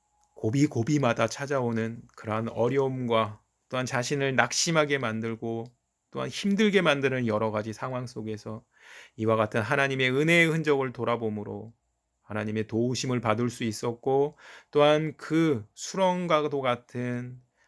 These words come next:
그 자리에서 건져냄을 받으시-,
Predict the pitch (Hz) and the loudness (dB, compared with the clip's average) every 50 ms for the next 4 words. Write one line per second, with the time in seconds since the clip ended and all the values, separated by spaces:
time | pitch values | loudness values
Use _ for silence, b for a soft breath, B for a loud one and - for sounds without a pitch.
0 | _ _ _ _ - - 117 117 117 113 110 113 123 - _ _ _ _ _ _ | _ _ _ _ -14 -8 -6 -4 -2 -4 -4 -6 -8 -14 _ _ _ _ _ _
1 | - - - 101 101 113 117 113 110 107 - 117 113 113 110 113 - - 127 135 | -16 -10 -6 -4 -2 0 2 2 2 2 0 -2 -4 -4 -6 -8 -8 -4 -4 -2
2 | 147 151 147 170 165 165 151 147 147 139 135 - 113 104 107 117 110 - - 117 | 0 2 2 4 4 4 4 2 2 0 0 -2 -4 -4 -4 -6 -8 -10 -12 -14